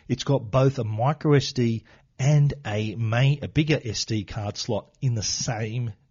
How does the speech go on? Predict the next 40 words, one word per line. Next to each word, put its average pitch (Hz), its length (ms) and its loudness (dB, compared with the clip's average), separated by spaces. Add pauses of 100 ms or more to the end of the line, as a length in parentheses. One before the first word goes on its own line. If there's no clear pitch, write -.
(120)
hub. 123 400 -4 (720)
So - 180 0
you're 127 120 4
getting 127 280 2
all 160 320 4
of 156 60 0
the, 120 180 2 (100)
all 175 160 6
the 175 60 0
ports, - 480 -2
and 101 120 -6
I'll 120 140 2
list 190 260 2
them 165 120 4
for 139 240 4
you 117 80 4
right 113 260 0
now. 95 260 -8 (240)
The 185 80 -8
ports 185 360 0
you 147 60 -2
get, 131 160 0
you 117 120 -2
get 139 240 -2
with 127 140 -2
this - 200 -6
thing, 82 280 -12 (1080)
they 110 220 -4
get 110 180 0
a 101 180 -4 (140)
U 139 160 4
S 147 120 0
B 139 160 2
C, 135 340 -2 (680)
so 104 300 -6
that's 117 240 -2
what 117 160 -2
connects 113 280 -4
from 107 280 -2
the, 101 80 -4